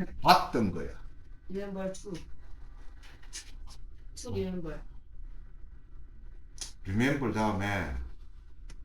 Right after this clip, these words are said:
Speaker 1: ing 동명사가 나오면 한 것을 기억하다다.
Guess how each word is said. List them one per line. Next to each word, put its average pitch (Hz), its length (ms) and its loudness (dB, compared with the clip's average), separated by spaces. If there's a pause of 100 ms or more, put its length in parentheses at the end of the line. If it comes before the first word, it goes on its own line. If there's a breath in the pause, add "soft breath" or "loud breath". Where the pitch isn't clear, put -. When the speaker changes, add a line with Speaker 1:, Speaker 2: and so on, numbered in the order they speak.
(140)
Speaker 1:
ing 123 840 8 (800)
동명사가 123 600 6
나오면 98 640 6 (440)
한 196 440 6
것을 160 460 8
기억하다다. 131 720 4